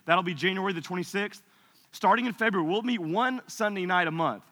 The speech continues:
In January and every other month following, it'll be a membership meeting. February and every other month following, it'll be what we will call harvest groups. We will come here, we will hear an elder share a devotional message, we will sing praise and worship songs,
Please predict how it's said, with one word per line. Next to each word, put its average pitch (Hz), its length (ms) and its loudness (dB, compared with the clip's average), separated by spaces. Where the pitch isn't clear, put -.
In 180 120 -2
January 233 600 0
and 165 200 -4
every 190 300 -2
other 190 220 2
month 156 300 -2
following, 147 420 2
it'll 151 80 -4
be 160 100 0
a 180 60 0
membership 185 400 -4
meeting. 110 260 -8
February 202 720 2
and 196 100 -2
every 175 300 0
other 175 180 4
month 165 200 0
following, 165 400 2
it'll 180 160 0
be 185 160 0
what 165 180 0
we 165 140 0
will 202 140 -4
call 160 240 2
harvest 143 400 0
groups. 113 400 -12
We 165 100 0
will 165 140 0
come 220 240 2
here, 202 200 2
we 190 120 -2
will 165 80 0
hear 175 180 2
an 160 80 -2
elder 196 320 2
share 180 220 -2
a - 20 -4
devotional 160 380 -2
message, 180 340 -2
we 175 80 -2
will 156 100 -2
sing 196 280 -6
praise 175 240 -2
and 156 100 -4
worship 190 240 -4
songs, 208 380 -2